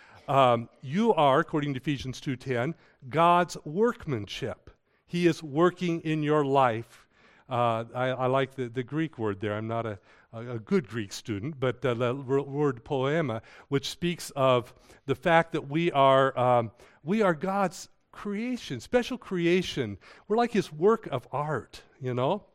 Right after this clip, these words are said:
And I know some Christian people who probably don't look real artsy and maybe don't act real artsy all the time,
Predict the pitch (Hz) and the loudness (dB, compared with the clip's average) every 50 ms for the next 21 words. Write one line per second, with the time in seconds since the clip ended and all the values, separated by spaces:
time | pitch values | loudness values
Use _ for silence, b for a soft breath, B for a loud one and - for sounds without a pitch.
0 | b b b b b b b b b 170 180 226 233 208 185 160 - - 143 123 | b b b b b b b b b -2 0 0 2 4 2 2 2 -2 -8 -6
1 | - 147 143 - - 131 120 131 127 120 - 156 135 143 135 - 151 135 127 120 | -4 -4 -6 -4 -6 -8 -8 -6 -8 -6 -6 -6 -6 -6 -6 -4 -4 -4 -2 -2
2 | 113 120 - 113 113 123 - - 107 104 107 104 101 110 110 - - 170 185 196 | -4 -4 -4 -2 -4 -4 -4 -4 -6 -4 -2 -2 -2 -2 -2 -4 -8 -10 -8 -8
3 | 147 107 92 95 117 123 110 107 117 120 135 151 190 240 - - 135 110 107 104 | -8 -10 -10 -12 -12 -12 -8 -6 -2 -2 2 2 2 2 0 -2 -4 -2 -2 -2
4 | 104 98 - - 113 107 107 98 98 110 - 123 120 151 170 | -2 -4 -6 -6 -6 -6 -6 -6 -10 -10 -4 -2 -2 -2 -2